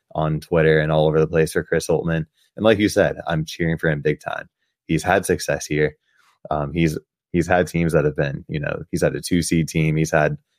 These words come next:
teams that are ranked pretty high, teams that really do well in the Big Ten and finish top four in the Big Ten. Um, he's been here for, I,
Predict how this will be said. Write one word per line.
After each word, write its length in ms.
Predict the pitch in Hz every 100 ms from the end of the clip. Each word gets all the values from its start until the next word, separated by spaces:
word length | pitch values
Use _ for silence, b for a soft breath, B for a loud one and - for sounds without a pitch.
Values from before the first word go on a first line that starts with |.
| _
teams 220 | - 80
that 80 | 78
are 240 | 80 76 -
ranked 300 | 87 85 82
pretty 200 | 85 76
high, 320 | 78 76 76
teams 240 | 76 82 78
that 240 | 78 78
really 220 | 90 82
do 180 | 80 80
well 400 | 78 80 76 78 b b b b -
in 140 | 95
the 80 | 87
Big 180 | 82 82
Ten 240 | - 78
and 140 | 78 78
finish 280 | 78 78
top 240 | - 78 -
four 200 | 80 78
in 60 |
the 60 | 76
Big 220 | 73 73
Ten. 320 | - 78 73 - b b b b _ -
Um, 420 | 76 71 71 65 - _
he's 160 | - 76
been 140 | 82
here 160 | 80 76
for, 300 | 50 50 - _ -
I, 100 | -